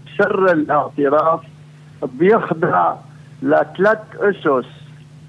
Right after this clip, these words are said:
بدي بلش دغري بالأسس الإنسانية، هيدي أس مهمة جدًا،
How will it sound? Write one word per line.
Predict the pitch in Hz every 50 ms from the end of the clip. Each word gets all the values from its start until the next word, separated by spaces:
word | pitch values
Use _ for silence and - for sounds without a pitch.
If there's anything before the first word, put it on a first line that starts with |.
| - - - - - -
بدي | 151 143 156 175
بلش | 170 160 208 214 208 208 180 151
دغري | 151 180 - 214 202 170 160 147
بالأسس | 139 151 151 151 - 170 202 185 196 202 190 - 190
الإنسانية، | 185 170 156 156 165 160 151 - - 170 160 156 156 160 151 143 135 135 139 147 160 - - - - - - - - -
هيدي | 156 160 151 143 151 - -
أس | 156 147 -
مهمة | 147 151 143 151 165 170 165 160 151
جدًا، | 135 120 143 - - - 139 143 139 - 165